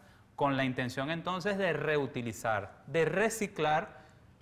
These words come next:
aquellas emociones, aquellos sentimientos que también nos están obligando a olvidar, ¿no? Porque toda esta presión y este bloqueo que buscan de hacer,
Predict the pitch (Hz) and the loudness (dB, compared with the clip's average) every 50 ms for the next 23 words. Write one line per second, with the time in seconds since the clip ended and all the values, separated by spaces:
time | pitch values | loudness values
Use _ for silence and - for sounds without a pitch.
0 | - - - - - - 113 110 120 156 170 160 135 113 - 131 131 139 175 180 | -12 -10 -10 -8 -2 -2 0 0 0 0 -2 -2 -4 -4 -2 -4 -2 -2 -2 -4
1 | 160 - 123 120 139 147 147 165 156 131 127 113 117 120 117 139 - - 165 - | -4 -4 -4 -4 -4 -4 -4 -6 -6 -4 -4 -4 -2 -4 -2 -4 -4 -4 -4 -6
2 | 135 117 110 110 107 110 127 147 156 131 - - 110 107 110 110 - 139 135 135 | -4 -6 -6 -8 -6 -6 -8 -6 -8 -8 -6 -6 -6 -6 -6 -8 -6 -6 -6 -4
3 | 127 120 113 110 110 107 107 110 123 - - 131 127 127 117 107 107 104 107 110 | -4 -6 -6 -6 -8 -8 -6 -6 -6 -2 -2 0 0 0 -2 -4 -6 -4 -2 -2
4 | 107 107 101 98 110 127 - - 127 113 - - 113 107 104 - - 117 117 120 | -2 -2 -4 -4 -8 -8 -6 -6 -6 -6 -6 -6 -10 -10 -10 -8 -4 -2 0 0
5 | 123 123 - 151 - 139 117 - - 135 127 131 143 139 127 - 143 139 139 131 | -2 -4 -8 -10 -8 -8 -10 -8 -8 -8 -8 -8 -8 -8 -8 -8 -6 -4 -4 -4
6 | 120 - 127 131 147 143 - 135 113 120 117 - 147 143 143 139 120 - - 175 | -4 -4 -4 -4 -4 -4 -6 -6 -6 -6 -6 -6 -6 -6 -6 -6 -8 -4 -2 -2
7 | 185 | -2